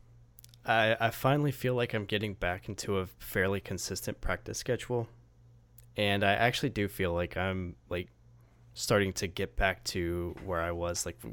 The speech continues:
we, we did take a rather nasty hit to our M M R. Um, I, I think we dropped down to, like, just below three point five at one point. But we, we are climbing back up, and a lot of my games, like, even some of the losses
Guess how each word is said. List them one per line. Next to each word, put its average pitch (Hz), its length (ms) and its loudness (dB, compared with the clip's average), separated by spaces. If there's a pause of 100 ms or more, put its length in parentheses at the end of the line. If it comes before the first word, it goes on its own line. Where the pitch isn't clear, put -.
(240)
we, 131 220 -4
we 127 160 0
did 131 180 2
take - 220 2
a 104 60 4
rather 95 280 4
nasty 90 440 -2
hit 92 240 -4
to - 100 -4
our 82 180 -2
M 95 120 -4
M 85 160 -4
R. 87 320 0 (800)
Um, 82 420 0
I, 101 160 0
I 95 60 -4
think - 220 -8
we 127 60 0
dropped - 300 -4
down 95 180 -2
to, - 140 -6
like, 85 380 -4 (1160)
just - 380 -2
below 85 280 0
three 92 180 -4
point 90 220 -4
five 87 260 -2
at 101 100 -4
one 110 140 -4
point. 120 320 -2 (1080)
But 92 160 2
we, 110 220 2
we 110 200 2
are 113 100 4
climbing 107 380 0
back 95 260 0
up, 87 340 0
and 92 420 -2 (120)
a - 80 -2
lot 120 180 4
of 180 60 2
my 170 80 2
games, 123 420 2
like, 104 220 -2
even 170 220 2
some 143 180 0
of 127 40 -4
the 113 60 2
losses 95 720 0